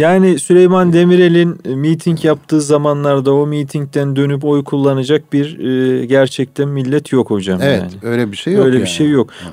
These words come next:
Speaker 1: Hocam, e, süremizin sonuna geliyoruz. E, bir iki şey sormak istiyorum. Görünen o ki hocam, bu seçimler Erdoğan'ın etrafında olacak. Erdoğan Erdoğan'la yarışacak.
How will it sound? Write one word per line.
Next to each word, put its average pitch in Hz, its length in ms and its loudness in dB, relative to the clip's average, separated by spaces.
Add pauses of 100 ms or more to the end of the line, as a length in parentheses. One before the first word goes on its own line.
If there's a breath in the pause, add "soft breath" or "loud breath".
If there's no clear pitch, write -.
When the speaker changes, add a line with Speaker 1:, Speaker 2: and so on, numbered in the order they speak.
Speaker 1:
Hocam, 202 400 2 (340 loud breath)
e, 139 60 -4 (440)
süremizin 170 540 2
sonuna 160 640 0
geliyoruz. 123 680 0 (180)
E, 113 180 -12
bir 135 100 -8
iki 151 360 -4
şey 147 400 -2
sormak 143 420 0
istiyorum. 107 540 -2 (140)
Görünen 214 360 4
o 233 100 4
ki - 180 -2
hocam, 143 420 0
bu 185 120 -6
seçimler 165 720 -2 (180)
Erdoğan'ın 160 540 0
etrafında 143 840 0
olacak. 120 640 -4 (440 soft breath)
Erdoğan 185 460 4
Erdoğan'la 180 560 4
yarışacak. 107 720 0